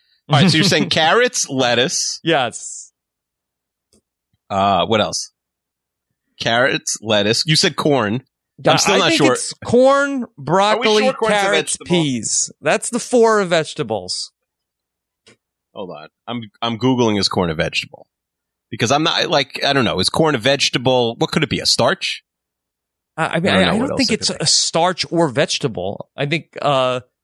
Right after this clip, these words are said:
Speaker 2: potato is one. I
Speaker 1: Okay.
Speaker 2: think that that would be,
Speaker 1: Wh-,
Speaker 2: uh,
Speaker 1: whole
Speaker 2: that I'm not
Speaker 1: corn,
Speaker 2: I think, I
Speaker 1: like
Speaker 2: think
Speaker 1: you eat on the
Speaker 2: potatoes
Speaker 1: cob, is considered a vegetable. The corn kernel itself is considered a grain.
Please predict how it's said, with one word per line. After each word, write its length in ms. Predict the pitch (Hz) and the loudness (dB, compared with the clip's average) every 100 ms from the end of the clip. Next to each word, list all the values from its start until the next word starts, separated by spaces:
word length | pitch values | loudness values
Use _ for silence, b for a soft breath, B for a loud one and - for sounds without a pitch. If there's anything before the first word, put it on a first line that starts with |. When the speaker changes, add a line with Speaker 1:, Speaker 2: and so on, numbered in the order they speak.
| _ | _
Speaker 2:
potato 640 | - 185 190 269 302 196 175 | -10 -2 2 2 2 2 2
is 160 | 151 | 0
one. 320 | 135 143 135 127 | 0 0 0 0
I 60 | |
Speaker 1:
Okay. 120 | 123 120 | 0 0
Speaker 2:
think 100 | - | -2
that 100 | 120 | -2
that 160 | 120 110 | -2 -2
would 160 | 113 | -4
be, 280 | 107 107 104 | -2 0 2
Speaker 1:
Wh-, 80 | 175 | 2
Speaker 2:
uh, 80 | 127 | 4
Speaker 1:
whole 160 | - | 4
Speaker 2:
that 140 | 285 135 | 4 4
I'm 60 | 139 | 4
not 60 | 165 | 4
Speaker 1:
corn, 160 | 143 170 | 2 0
Speaker 2:
I 60 | 196 _ _ _ _ _ _ | -6 _ _ _ _ _ _
think, 140 | 220 156 | -6 -2
I 60 | |
Speaker 1:
like 80 | 170 | 2
Speaker 2:
think 140 | 147 156 | 2 2
Speaker 1:
you 60 | |
eat 80 | 160 | 2
on 80 | 165 | 2
the 80 | 214 | 4
Speaker 2:
potatoes 140 | 202 | 4
Speaker 1:
cob, 200 | 135 135 170 | 2 0 0
is 240 | 208 190 - | 2 2 2
considered 500 | - 151 156 127 113 | 0 0 2 2 0
a 200 | 107 110 | -2 0
vegetable. 480 | 113 107 117 107 | 0 2 -2 -2
The 80 | 101 | -2
corn 300 | - 156 151 | -2 0 0
kernel 260 | - 139 120 | 0 0 2
itself 400 | - 139 123 - | 0 0 0 -2
is 100 | 101 | -6
considered 320 | 104 104 92 | -4 -2 -2
a 60 | 85 | -4
grain. 480 | 92 85 82 - | -4 -4 -6 -12